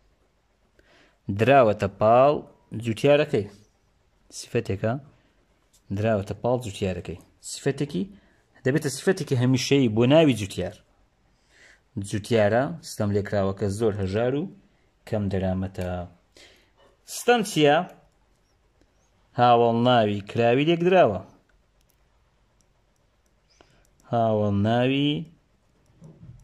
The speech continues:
کراوی لێک درا. کراوی لێک دراوە، واتە لە ڕووی پێکاتەوە لێک دراوە. بزانین چۆن دروست بوو ئەم هاوڵناوی کراوی لێک دراوە. ستەم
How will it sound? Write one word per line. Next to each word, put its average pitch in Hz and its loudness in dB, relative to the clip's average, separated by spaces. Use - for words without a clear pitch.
کراوی 127 -2
لێک 110 0
درا. 98 0
کراوی 214 0
لێک 175 2
دراوە، 143 6
واتە 147 2
لە 151 2
ڕووی 170 -2
پێکاتەوە 127 0
لێک 92 -4
دراوە. 85 -6
بزانین 208 2
چۆن 254 4
دروست 131 4
بوو 120 2
ئەم 131 -2
هاوڵناوی 117 0
کراوی 113 0
لێک 98 -4
دراوە. 92 -4
ستەم 131 0